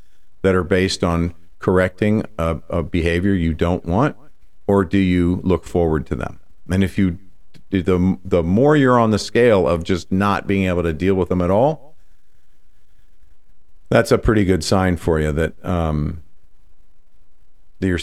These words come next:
you're showing up in an adapted strategy. Now, you may always find caution there. Ba-, if, it, it just depends on how you're wired, but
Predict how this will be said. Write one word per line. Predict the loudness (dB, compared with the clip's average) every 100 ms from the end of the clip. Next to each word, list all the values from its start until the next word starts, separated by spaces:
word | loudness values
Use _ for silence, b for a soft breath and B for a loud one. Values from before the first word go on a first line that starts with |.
| 0
you're | 0
showing | 2 2 4 2
up | 2
in | 2
an | 2
adapted | 2 2 2 0 -2
strategy. | 2 2 2 -2 -10 -14 -16 -16 -12 -4
Now, | -2 -2 -4 -12 -16 -14 -2
you | 2
may | 2 2 -2 0
always | 4 6 6 4 0
find | 0 0
caution | 2 2 2 0 0
there. | 0 -2 -4 -10 -10 -2
Ba-, | -2 -2 -6
if, | -4 -2
it, | -2 -2
it | -2 -2 -4
just | -4 -2
depends | 0 0
on | 2
how | 0
you're | 0 2
wired, | 2 2 0 -2
but | -4